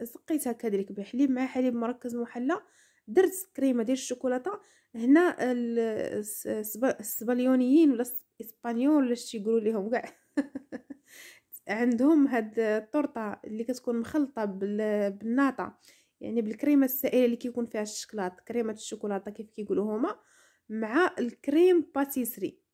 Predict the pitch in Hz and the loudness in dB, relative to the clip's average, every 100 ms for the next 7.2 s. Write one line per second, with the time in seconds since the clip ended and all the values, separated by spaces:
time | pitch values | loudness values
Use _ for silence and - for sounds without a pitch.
0 | _ _ 233 233 - 240 247 202 196 190 | _ _ -8 -8 -8 -6 -4 -4 0 0
1 | 196 220 196 220 226 196 190 294 285 262 | -2 -4 -4 0 0 -2 -2 0 0 -2
2 | 254 220 247 269 269 233 226 208 214 196 | -2 -2 2 0 0 -4 -2 -2 -2 -4
3 | 196 202 277 - - _ _ 214 226 233 | -4 -4 -6 -10 -20 _ _ -6 0 0
4 | 220 262 254 - 214 214 202 202 202 208 | 2 2 2 0 -4 -2 0 0 0 -4
5 | 247 320 233 226 226 214 240 - - 247 | -2 -2 -2 -2 -2 -4 -8 -8 -8 -6
6 | 226 262 269 247 269 - 240 233 - 233 | 0 0 0 -4 -4 -6 -8 -6 -4 -4
7 | 208 - | -4 -12